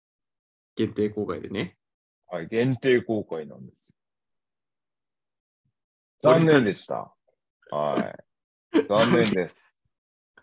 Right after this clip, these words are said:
Speaker 1: 誰に？
Speaker 2: 非常にね、残念なんですけども。限定公開ということで。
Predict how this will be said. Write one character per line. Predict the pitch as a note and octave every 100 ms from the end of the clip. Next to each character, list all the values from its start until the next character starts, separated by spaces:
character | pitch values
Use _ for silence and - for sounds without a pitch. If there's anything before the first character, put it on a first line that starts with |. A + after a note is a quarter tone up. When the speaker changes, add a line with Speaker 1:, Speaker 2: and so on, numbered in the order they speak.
| _ _ _ - - - - _ - - - - - F#4+ - - F4 -
Speaker 1:
誰 | C#3+ - F#3+
に？ |
Speaker 2:
非 |
常 | F3
に | E3 D#3
ね、 | D3+ D3+ B2+
残 | G#2+ A#2 A#2+
念 | A#2+ A2+
な | G#2 F2+
ん |
で | D#2+
す | _
け | D#2+
ど | C#2+
も。 | C#2+ - - _ _ _ _
限 | C3+ D#3 E3 -
定 | D3 C3+
公 | A#2+ B2+ G#2+
開 | F2+ E2+
と | D2+
い |
う | D2+
こ | D2
と | -
で。 | -